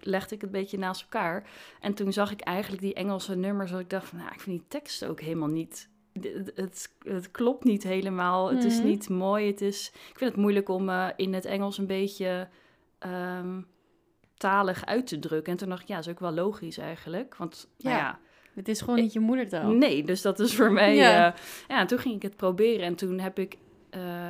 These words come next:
Speaker 1: een van mijn liedjes ben ik om gaan schrijven. En toen vond ik het
Speaker 2: Hmm.
Speaker 1: zoveel beter dat ik dacht, "Nou, dit moet het gewoon zijn eigenlijk."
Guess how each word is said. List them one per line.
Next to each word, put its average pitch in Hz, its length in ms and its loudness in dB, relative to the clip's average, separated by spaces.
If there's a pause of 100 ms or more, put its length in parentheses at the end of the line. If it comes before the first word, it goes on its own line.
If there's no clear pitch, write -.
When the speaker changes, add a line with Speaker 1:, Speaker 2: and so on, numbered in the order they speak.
(100)
Speaker 1:
een 214 220 0
van 196 160 -6
mijn 180 120 -2
liedjes 180 360 -6
ben 175 140 -4
ik 165 180 -6
om 240 220 4
gaan 240 200 -6
schrijven. 220 460 -4
En 202 60 -4
toen 202 100 -10
vond 180 180 -4
ik 180 80 -10
het 214 180 -4
Speaker 2:
Hmm. - 0 - (100)
Speaker 1:
zoveel 220 280 -2
beter 196 360 -4
dat 185 120 -2
ik 175 120 -6
dacht, 170 300 -6
"Nou, 147 220 -4
dit 156 220 -8
moet 165 160 -6
het 170 160 -12
gewoon 156 260 -8
zijn 202 260 -6
eigenlijk." 175 440 -14